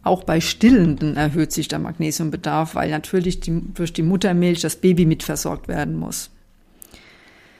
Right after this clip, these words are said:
Ja, kommen wir zurück zu der Eingangsfrage meiner Patientin. Meine Antwort, also sehr wahrscheinlich ist es häufig eine Kombination aus einigen der genannten Faktoren,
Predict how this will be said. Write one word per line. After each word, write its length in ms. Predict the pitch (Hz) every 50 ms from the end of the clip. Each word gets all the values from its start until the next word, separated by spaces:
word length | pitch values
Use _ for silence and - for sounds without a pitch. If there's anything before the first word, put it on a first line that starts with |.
| _ _ _ _ _ _ _ _ _ - _ _ _ _ _ _ _ - - - _ _
Ja, 260 | - 175 170 156 147
kommen 280 | - - 196 208 240 262
wir 140 | 285 269 -
zurück 360 | - 202 - 269 277 269 269
zu 120 | - 240
der 180 | 180 190 - -
Eingangsfrage 800 | 208 262 285 262 247 269 233 - - - 202 175 214 - 196 180
meiner 260 | 180 175 175 175 165
Patientin. 840 | 170 - 170 170 - - 175 165 165 170 165 165 170 156 151 151 143 - - - - - - - - - - - - - - - - - - - - _ _ _
Meine 400 | 202 170 - 196 208 214 - -
Antwort, 460 | 202 226 233 226 - 269 269 262 -
also 200 | - 196 190 185
sehr 360 | 185 190 - 247 254 285 202
wahrscheinlich 720 | 277 269 240 - - 180 156 165 165 165 160 151 156 - -
ist 160 | 175 - 190
es 240 | 175 - - - -
häufig 440 | 220 240 262 254 262 247 - -
eine 200 | - 185 180 180
Kombination 1000 | 175 - - 240 233 220 226 202 185 180 165 - - - 196 214 240 254 262 240
aus 260 | - 175 170 - -
einigen 440 | 151 180 202 214 226 214 185 196 185
der 140 | 175 170 160
genannten 420 | 170 165 165 165 170 165 180 165
Faktoren, 680 | 170 - 147 - - - - 165 175 190 208 233 302